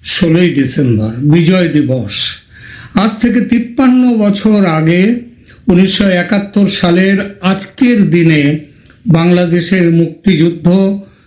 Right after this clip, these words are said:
চূড়ান্ত বিজয় অর্জন করেছিল পাকিস্তানের বিরুদ্ধে। জেনারেল নিয়াজির নেতৃত্বাধীন পাকিস্তান আর্মি এই দিনেই আত্মসমর্পণ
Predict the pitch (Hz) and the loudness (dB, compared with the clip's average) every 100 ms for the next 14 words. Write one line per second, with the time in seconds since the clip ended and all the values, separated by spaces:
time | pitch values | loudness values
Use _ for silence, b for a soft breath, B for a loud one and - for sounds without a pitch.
0 | B - 196 190 196 202 - 196 165 170 | B -2 0 2 2 0 0 -2 0 0
1 | 175 175 170 160 135 131 165 160 165 156 | 0 -2 -2 -2 -4 -2 0 0 0 0
2 | 151 - 156 160 170 165 180 156 - - | 0 -2 0 0 0 -2 -4 -4 -4 -6
3 | - 151 147 131 127 135 123 - - 131 | -2 0 2 2 2 2 0 -4 -8 -8
4 | - - _ _ _ B B B B B | -8 -16 _ _ _ B B B B B
5 | B 190 160 202 240 233 233 202 190 208 | B 0 4 4 2 2 4 4 4 4
6 | 226 202 240 220 202 196 - 196 202 196 | 2 2 2 4 2 0 0 0 0 0
7 | 170 202 208 196 175 160 196 185 - 185 | 2 2 4 2 0 0 0 0 -2 0
8 | 190 185 165 165 165 170 175 214 269 - | 2 2 2 2 2 4 4 2 0 -4
9 | B B 208 190 165 190 202 214 196 180 | B B -2 0 2 2 4 4 2 -2
10 | - 202 190 185 185 180 - 185 175 | -2 -2 0 2 2 0 0 2 2